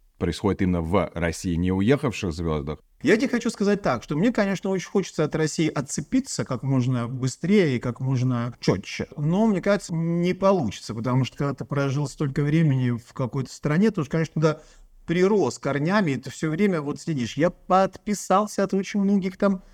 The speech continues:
Speaker 2: блогов в Телеграме, каналов русских, думаю: "Да ну вас нахуй, блядь, пошли, заебали просто". А потом я кое-что вернул, ну, такой как бы интерес, типа: "А чё ты там, вот там же у меня знакомые остались, и вот мне что-то говорят".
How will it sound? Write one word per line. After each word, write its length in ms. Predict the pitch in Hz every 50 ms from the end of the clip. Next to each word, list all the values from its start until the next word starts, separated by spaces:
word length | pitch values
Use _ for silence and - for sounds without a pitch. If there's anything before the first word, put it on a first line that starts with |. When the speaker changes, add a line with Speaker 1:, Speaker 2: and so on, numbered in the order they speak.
| - _ _
Speaker 2:
блогов 640 | - 113 107 123 123 139 175 214 214 190 180 165 -
в 20 |
Телеграме, 600 | - - 185 185 185 175 180 196 190 185 175 175 160
каналов 600 | - 185 185 175 185 196 202 196 190 185 170 165
русских, 480 | 175 185 185 170 - - - 170 160 151
думаю: 260 | 147 180 180 175 156
"Да 140 | 117 156 180
ну 80 | 233 262
вас 200 | 285 240 - -
нахуй, 340 | 196 185 170 170 - 139 123
блядь, 240 | 120 131 120 117 -
пошли, 300 | 143 139 - - - 123
заебали 480 | 104 117 135 170 180 151 143 131 113 120
просто". 280 | - 113 110 110 131 - - - - - - - - - - _ _
А 100 | - 147
потом 260 | 156 170 - 294 285
я 200 | 294 269 240 214 - - _ _ _ _ _ _ _ _ _ -
кое-что 380 | 220 240 220 - - - 185
вернул, 680 | 170 156 156 156 156 160 180 220 262 285 302 294 285 - - - -
ну, 120 | 208 220
такой 280 | 214 - 262 - 277 -
как 180 | - 208 165
бы 80 | 143 156
интерес, 520 | 160 160 - - 254 262 226 135 117 117 -
типа: 380 | - - 117 - 127 123 135 -
"А 120 | - 139
чё 200 | 139 - - 233
ты 120 | 226 - 226
там, 200 | - 208 202 196
вот 120 | 185 180 185
там 200 | 202 196 190 180
же 100 | 165 170
у 60 | 180
меня 160 | 180 180 175
знакомые 540 | 165 180 185 180 - - 320 330 330 247 190
остались, 400 | 175 - - 165 135 127 127 -
и 40 | 160
вот 160 | 202 254 -
мне 100 | 269 247
что-то 240 | 220 - 240 - 240
говорят". 560 | 196 190 208 202 214 214 190 135 104 101 -